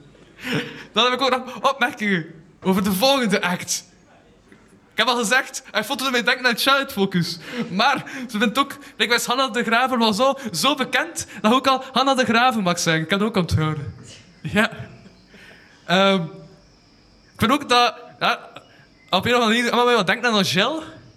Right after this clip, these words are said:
En ik moet zeggen, dat klopt in een zekere zin. Want ik pijs dat Angèle en Emma, eh, even bekend zijn geworden. Allee, op, op,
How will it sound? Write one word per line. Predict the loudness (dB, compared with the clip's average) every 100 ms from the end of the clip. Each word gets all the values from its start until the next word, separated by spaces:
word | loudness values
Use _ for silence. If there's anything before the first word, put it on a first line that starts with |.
| _
En | -10
ik | -2
moet | 0
zeggen, | 0 0
dat | -4
klopt | -2 0 0 -2
in | -2
een | 0 0
zekere | -2 -2 -2
zin. | 0 -2 -6 -10
Want | -2 -2
ik | 0
pijs | 0 0 -2 -6 -14 -4
dat | -2
Angèle | 0 0 0 0 -2
en | -6 -6 -2
Emma, | -2 2 0 -2 -10 _ _ -20 _ _ _ _ -20 -4
eh, | 0 2
even | 2 2 0
bekend | 0 0 -2
zijn | 0 2
geworden. | 2 2 0 -2 -8 -2
Allee, | 0 0
op, | -2
op, | -4 -4